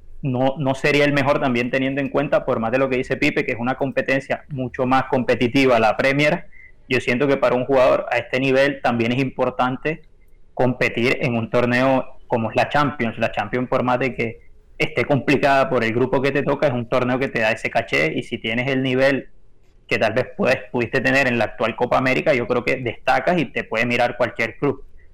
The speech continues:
Eh, y para James Rodríguez, yo siento que en estos momentos cualquier club para él que le pueda dar minutos le sirve, y más si es un club en el que él ya estuvo y triunfó, yo creo que es ideal.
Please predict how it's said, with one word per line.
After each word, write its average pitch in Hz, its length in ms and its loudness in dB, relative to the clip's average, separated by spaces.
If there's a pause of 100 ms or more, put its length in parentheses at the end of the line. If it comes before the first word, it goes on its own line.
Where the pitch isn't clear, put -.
(340)
Eh, 123 300 4
y 139 80 0
para 127 260 0
James 123 280 0
Rodríguez, 151 480 4
yo 123 80 2
siento 127 280 -4
que 151 60 -4
en 131 80 -4
estos 131 240 -6
momentos 127 380 -4
cualquier 110 420 -4
club 139 300 0
para 120 320 2
él 135 320 -2 (280)
que 135 140 -2
le 107 100 -2
pueda 117 260 2
dar 127 200 4
minutos 139 480 0
le 110 160 -2
sirve, 110 480 0
y 107 60 -6
más 110 240 -6
si 135 80 -2
es 127 60 -2
un 131 140 -4
club 143 220 -2
en 139 140 -2
el 120 100 -2
que 123 120 -2
él 120 80 0
ya 127 80 2
estuvo 147 580 -2 (680)
y 120 160 0
triunfó, 120 520 2
yo 139 180 2
creo 117 160 2
que 135 120 2
es 139 80 0
ideal. 120 540 2